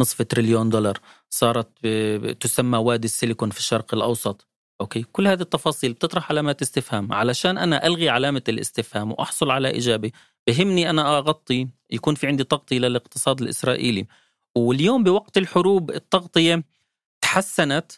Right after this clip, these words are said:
أوكي، وال-، و-، وال-، والواضح في الأمر إنه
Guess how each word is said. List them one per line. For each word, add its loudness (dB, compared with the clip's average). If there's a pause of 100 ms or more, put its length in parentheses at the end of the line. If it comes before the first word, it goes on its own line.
(200)
أوكي، 0 (380)
وال-، 0 (100)
و-، -4
وال-، 2
والواضح 2
في -2
الأمر 2
إنه 2